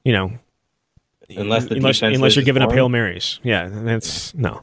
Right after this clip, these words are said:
Speaker 1: I-, unless the defense can't stop anybody. That's, that's when Russell, Russell Wilson loses.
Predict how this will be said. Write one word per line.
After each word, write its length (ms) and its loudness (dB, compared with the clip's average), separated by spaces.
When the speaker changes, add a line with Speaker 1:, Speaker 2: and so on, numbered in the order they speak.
Speaker 1:
I-, 120 4
unless 260 4
the 80 4
defense 300 4
can't 200 0
stop 280 2
anybody. 340 -4
That's, 240 -2
that's 200 4
when 120 2
Russell, 420 0
Russell 380 2
Wilson 280 0
loses. 360 -10